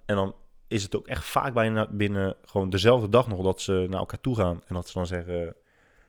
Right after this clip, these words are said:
"Ik heb, eh, nagedacht over wat ik, eh, vanmiddag heb gedaan." Of, "Ik heb nagedacht over wat ik gisteravond heb gedaan. En ik, eh, realiseer me dat ik daardoor bijvoorbeeld heel onvolwassen overkwam.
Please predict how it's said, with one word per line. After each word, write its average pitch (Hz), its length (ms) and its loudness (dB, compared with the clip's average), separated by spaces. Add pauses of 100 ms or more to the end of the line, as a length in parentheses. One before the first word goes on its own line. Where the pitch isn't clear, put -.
(200)
"Ik - 140 -16
heb, - 180 -2
eh, 90 120 2
nagedacht 98 440 2
over 90 160 -2
wat 87 120 0
ik, - 160 -8
eh, 87 140 -2
vanmiddag 87 260 -4
heb 82 100 -12
gedaan." 110 280 8
Of, 98 80 0
"Ik - 80 -12
heb 85 80 -6
nagedacht 90 340 0
over 90 160 -2
wat 85 100 -2
ik 85 100 -12
gisteravond 101 340 0
heb 98 100 -2
gedaan. 92 340 -2 (520)
En 85 460 2
ik, - 280 -8
eh, 85 140 -2
realiseer 87 420 4
me 95 60 2
dat 87 120 0
ik 87 100 -4
daardoor 85 360 0
bijvoorbeeld - 380 -10
heel 92 220 0
onvolwassen 87 440 -2
overkwam. 101 480 2